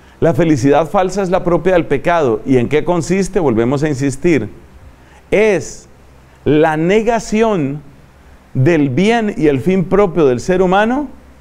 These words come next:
cuando escogemos una felicidad menor y nos perdemos de una felicidad que en realidad es mayor.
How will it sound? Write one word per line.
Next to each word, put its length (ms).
cuando 340
escogemos 600
una 200
felicidad 560
menor 380
y 80
nos 160
perdemos 440
de 80
una 120
felicidad 500
que 120
en 100
realidad 500
es 80
mayor. 380